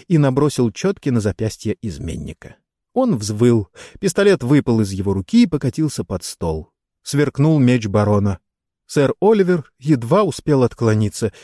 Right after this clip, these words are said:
и заострённая сталь вонзилась в дерево. Несколько мгновений сэр Роже освобождал её. Пистолет лежал на полу, и я нырнул за ним. То же сделала и леди Катрин с другой стороны стола,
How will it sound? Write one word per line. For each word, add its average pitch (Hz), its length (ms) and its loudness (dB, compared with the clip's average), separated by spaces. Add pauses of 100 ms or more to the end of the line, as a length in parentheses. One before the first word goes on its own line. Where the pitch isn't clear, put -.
(140)
и 139 120 2
заострённая 120 720 2
сталь 147 340 0
вонзилась 107 600 -2
в 85 140 -14
дерево. 85 420 -12 (520)
Несколько 135 460 0
мгновений 127 520 2
сэр 123 300 2
Роже 120 320 2 (100)
освобождал 120 720 -2
её. 101 360 -2 (420)
Пистолет 120 800 0
лежал 113 460 0
на 147 120 -2
полу, 104 400 -2 (260)
и 135 80 0
я 131 420 4
нырнул 123 480 2
за 98 120 -4
ним. 92 280 -6 (460)
То 113 180 4
же 143 140 -2
сделала 127 500 0
и 170 180 -2
леди 131 260 0
Катрин 240 480 0
с 98 60 -8
другой 156 380 0
стороны 113 360 0
стола, 110 440 -2